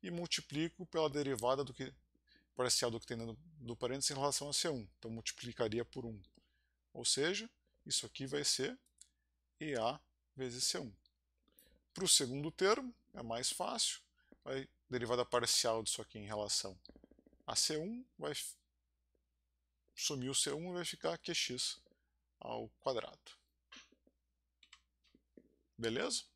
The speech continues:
O termo que tá fora da integral também, o C um é a única constante, derivada parcial disso aqui em relação a C um, fica A sigma zero L. Então notem, se eu resolver a integral,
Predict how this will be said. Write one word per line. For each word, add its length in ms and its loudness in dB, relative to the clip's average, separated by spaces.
O 100 -6
termo 380 2
que 120 -8
tá 160 2
fora 320 4
da 100 0
integral 520 2
também, 420 -4
o 60 0
C 200 6
um 180 0
é 40 2
a 20 0
única 300 -2
constante, 640 -2
derivada 760 0
parcial 400 2
disso 140 -4
aqui 140 -10
em 60 -8
relação 400 -2
a 40 -4
C 180 0
um, 180 -10
fica 500 -4
A 20 -4
sigma 360 -2
zero 280 -4
L. 100 -8
Então 180 -4
notem, 420 2
se 220 6
eu 80 6
resolver 460 2
a 60 -4
integral, 600 0